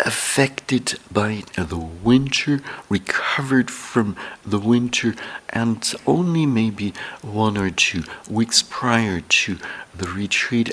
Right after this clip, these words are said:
as the lo-, as some locals have, uh, stated, uh, did, uh, the leaves, uh, start, uh,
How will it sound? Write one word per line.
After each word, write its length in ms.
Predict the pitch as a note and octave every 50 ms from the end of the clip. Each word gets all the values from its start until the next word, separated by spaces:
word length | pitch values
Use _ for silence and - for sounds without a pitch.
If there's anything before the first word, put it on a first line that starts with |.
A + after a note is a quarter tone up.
| -
as 300 | - E2 E2+ E2 - -
the 120 | - - F#2+
lo-, 220 | F2+ F#2 F2+ F2 -
as 160 | - F#2+ F#2 -
some 240 | - G2 F2+ -
locals 400 | - G2+ G2 F#2 - F2+ - -
have, 440 | - E2+ E2 - - - - - G#2+ - - -
uh, 80 | B2 B2
stated, 640 | A#2+ - - - G3 F3+ E3+ E3 - A#2+ A2+ A#2+ - - - - - - - - - - - A#2
uh, 120 | A2+ G#2+ - - - D#2+
did, 300 | - G2 F#2 E2+ - - - - - - - - -
uh, 180 | G2+ G2+ G2 G2 - -
the 100 | A#2+ A#2+
leaves, 720 | A#2 A#2 G2 A2+ B2 B2+ C3+ C3+ C3 B2+ A2+ - - - - - - - - - -
uh, 140 | A#2 A#2
start, 1080 | A2 - - - - - - - G#2 G2+ G2 G2 F#2 - - - - - - - - - -
uh, 320 | G2+ - - G2 G2 G2+